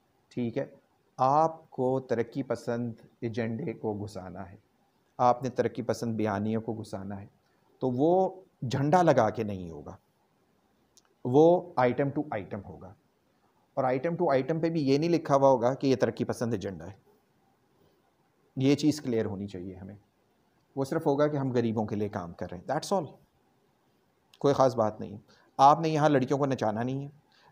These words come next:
मेरा काम है कि इस वक्त मैंने ढाई सौ औरतों, मतलब, किया, उसमें दो औरतें हैं सिर्फ। अब मेरा काम है जो इंटरनेशनली है, वो कम अज़ कम भी थर्टी परसेंट औरतें वेंडिंग करती हैं। तो मैं इनसे बात करूँ कि औरतों की इसके अंदर एक कोटा कर दिया जाए।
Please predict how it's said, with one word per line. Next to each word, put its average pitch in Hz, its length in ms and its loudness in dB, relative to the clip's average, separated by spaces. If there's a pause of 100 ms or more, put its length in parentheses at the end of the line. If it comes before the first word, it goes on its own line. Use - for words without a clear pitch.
(100)
मेरा 147 260 4
काम 160 320 0
है 175 100 -2
कि 170 100 -8
इस 143 200 -4
वक्त 156 240 -2
मैंने 147 200 -4
ढाई 127 200 -2
सौ 139 160 -2
औरतों, 127 560 -2
मतलब, 131 340 -4
किया, 131 240 -4
उसमें - 320 -8
दो 127 220 2
औरतें 104 260 -4
हैं 104 120 -8
सिर्फ। 98 360 -8 (1080)
अब 131 100 2
मेरा 143 240 4
काम 156 260 2
है 165 60 0
जो 160 100 -2
इंटरनेशनली 131 720 -2
है, 123 100 0 (380)
वो 147 40 -2
कम 151 200 0
अज़ 190 140 -6
कम 147 260 -4
भी 143 360 -4 (320)
थर्टी 165 200 0
परसेंट 143 280 -4
औरतें 120 220 -2
वेंडिंग 101 340 -4
करती 98 240 -10
हैं। 101 160 -14 (840)
तो 139 60 2
मैं 151 140 2
इनसे 185 160 0
बात 151 260 2
करूँ 156 220 -2
कि 160 80 -4
औरतों 127 520 -2
की 143 240 -6
इसके 127 300 -8
अंदर 127 260 -4
एक 120 340 -4 (280)
कोटा 117 260 2
कर 92 160 -6
दिया 90 220 -10
जाए। 92 180 -14